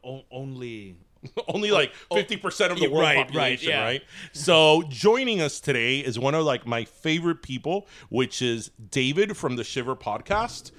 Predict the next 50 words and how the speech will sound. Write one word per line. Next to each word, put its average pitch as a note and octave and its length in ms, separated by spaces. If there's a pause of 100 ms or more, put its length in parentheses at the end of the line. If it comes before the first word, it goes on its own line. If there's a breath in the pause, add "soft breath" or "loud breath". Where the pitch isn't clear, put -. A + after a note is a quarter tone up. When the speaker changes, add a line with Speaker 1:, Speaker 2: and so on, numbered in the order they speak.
(200 loud breath)
Speaker 2:
who, C3 380
um, A2 560
not B2 200
only D3+ 200
is B2 140
he A#2 100
a A2 40
fellow G#2+ 300
podcaster, E3 720
but A#2+ 100
he's G#2 140
a G#2+ 60
friend, D3 380 (180 loud breath)
and A#3 180
you've C4 100
been C#4 140
a A#3+ 140
co-host G#3 500
before. G#2 460 (400 loud breath)
Speaker 1:
Uh, C3+ 420
yes, D#3+ 300
once D3 180
before D3+ 400
with D3 240
Ish, F#3+ 220
but D3 120
never C3 200
with D#3 240
you. C4+ 280
Speaker 2:
Right, C#3+ 240
never A#2+ 200
Speaker 1:
Because F3 260
Speaker 2:
just - 120
us. D3+ 40
Speaker 1:
you C#4 140
were F#3 160
on B2 120
vacation. A2 560
Speaker 2:
'Cause D3+ 220
I F3+ 120
was A3 120
on F3+ 100
vacation, B2 540
or A#2+ 40
I D3 80
was E3 160
doing C3 280
something G#2+ 320
else. F2+ 240
So G2+ 420